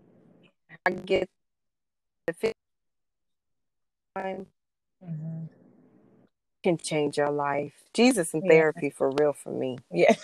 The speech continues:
Speaker 1: For
Speaker 2: Yes. Yes.
Speaker 1: Of course,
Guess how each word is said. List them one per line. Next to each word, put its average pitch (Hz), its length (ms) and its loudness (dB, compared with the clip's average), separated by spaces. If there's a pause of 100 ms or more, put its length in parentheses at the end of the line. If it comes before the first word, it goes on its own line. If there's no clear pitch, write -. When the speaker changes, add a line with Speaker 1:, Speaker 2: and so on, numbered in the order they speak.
(340)
Speaker 1:
For 147 440 -2 (760)
Speaker 2:
Yes. 320 680 2 (360)
Yes. 370 500 4 (1300)
Speaker 1:
Of 311 60 -20
course, 208 340 -2